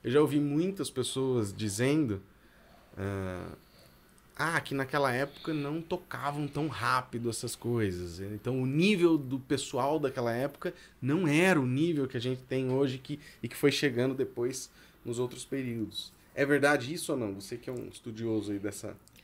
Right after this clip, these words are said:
Speaker 2: vou dar uma resposta curta e uma longa. E a longa é bem longa.
Speaker 1: É, <laughs> então vamos lá.
Speaker 2: Tá bom? Tá
Speaker 1: Vamos
Speaker 2: com
Speaker 1: embora.
Speaker 2: tempo?
Speaker 1: Va-, opa!
Speaker 2: A
Speaker 1: Vamos
Speaker 2: resposta
Speaker 1: bater o recorde aqui do Cláudio Cruz, que foi duas horas de
Speaker 2: Ah, é?
Speaker 1: podcast.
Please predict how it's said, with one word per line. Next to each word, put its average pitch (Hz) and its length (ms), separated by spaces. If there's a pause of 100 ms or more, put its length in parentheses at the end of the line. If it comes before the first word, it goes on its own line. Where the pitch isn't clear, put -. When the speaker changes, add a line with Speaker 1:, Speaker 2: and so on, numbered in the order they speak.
(360)
Speaker 2:
vou 160 100
dar 185 100
uma 190 100
resposta 202 540
curta 320 580 (300)
e 208 100
uma 220 160
longa. 170 460
E 151 60
a 156 40
longa 170 220
é 208 60
bem 202 180
longa. 143 380
Speaker 1:
É, 135 200 (260)
<laughs> - 220
então 151 360
vamos 196 240
lá. 160 100
Speaker 2:
Tá 135 60
bom? 190 200
Tá - 440
Speaker 1:
Vamos 240 80
Speaker 2:
com 180 80
Speaker 1:
embora. 156 160
Speaker 2:
tempo? 165 360 (360)
Speaker 1:
Va-, 131 160
opa! 170 400
Speaker 2:
A 127 60 (160)
Speaker 1:
Vamos 170 120
Speaker 2:
resposta 190 240
Speaker 1:
bater 214 120
o 208 40
recorde 151 460
aqui 123 180
do 120 140
Cláudio 117 300
Cruz, 127 200
que - 80
foi 139 100
duas 131 320
horas 110 260
de 170 40
Speaker 2:
Ah, 180 100
é? 185 200
Speaker 1:
podcast. 101 420